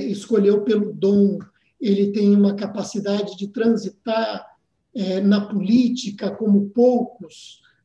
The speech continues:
é, poucos têm. E, é, além da, da, do dom, é, da capacidade, ele trabalha muito também, né? É uma pessoa que se dedica bastante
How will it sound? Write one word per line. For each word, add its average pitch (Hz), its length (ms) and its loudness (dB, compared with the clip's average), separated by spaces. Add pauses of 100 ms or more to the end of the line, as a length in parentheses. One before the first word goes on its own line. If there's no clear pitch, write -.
é, 185 420 -4
poucos 233 680 0
têm. 196 400 0 (480)
E, 240 460 0 (340)
é, 214 360 -4
além 247 460 4
da, 202 460 -2 (480)
da, 185 440 -4
do 190 240 -8
dom, 233 760 0 (600)
é, 185 160 -10
da 175 160 -10
capacidade, 202 1000 -6
ele 208 160 -4
trabalha 202 520 -6
muito 233 460 -2
também, 165 540 -10 (120)
né? 180 240 -10
É 180 60 -14
uma 180 200 -12
pessoa 202 440 -4
que 202 320 -8
se - 180 -14
dedica 190 380 -8
bastante - 880 -2